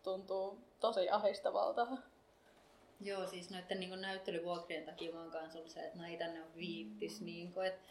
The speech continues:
Speaker 2: et tuntuu, et ihan liian, kun siis kaikki on niin superkalliita, ja me just haettiin tohon myymällä kaksi galleriaa,
Speaker 1: Mm-hmm.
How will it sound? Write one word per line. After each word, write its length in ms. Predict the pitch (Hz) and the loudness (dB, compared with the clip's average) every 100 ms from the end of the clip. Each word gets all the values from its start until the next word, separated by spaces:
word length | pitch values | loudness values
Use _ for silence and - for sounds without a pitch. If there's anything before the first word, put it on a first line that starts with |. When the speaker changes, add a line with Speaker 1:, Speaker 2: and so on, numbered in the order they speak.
| - - - - - | -20 -20 -20 -10 -2
Speaker 2:
et 320 | 185 - - | -2 -4 -6
tuntuu, 420 | 175 170 160 160 | -6 -4 -4 -4
et 140 | 160 - - | -6 -12 -6
ihan 400 | 196 175 165 165 | -4 -4 -6 -6
liian, 460 | 165 170 180 180 - - - _ - - | -6 -4 -4 -4 -10 -18 -20 _ -20 -10
kun 80 | 190 | -4
siis 160 | 196 185 | -4 0
kaikki 320 | 185 180 180 | 0 2 0
on 160 | 190 185 | 0 0
niin 200 | 165 - | -4 -4
superkalliita, 840 | 170 170 175 175 165 160 170 165 | -2 -2 0 2 2 2 0 2
ja 140 | 170 175 | 2 2
me 120 | 175 | 0
just 220 | 175 - | 0 2
haettiin 460 | 180 175 - 165 160 | 4 4 0 -4 -2
tohon 260 | - 170 | -2 -2
myymällä 380 | 175 175 165 160 | -4 -4 -2 -2
kaksi 280 | 165 170 - | 0 -2 -2
galleriaa, 500 | 170 175 185 208 254 254 | -2 0 0 2 2 2
Speaker 1:
Mm-hmm. 340 | 240 220 220 | -2 -4 -6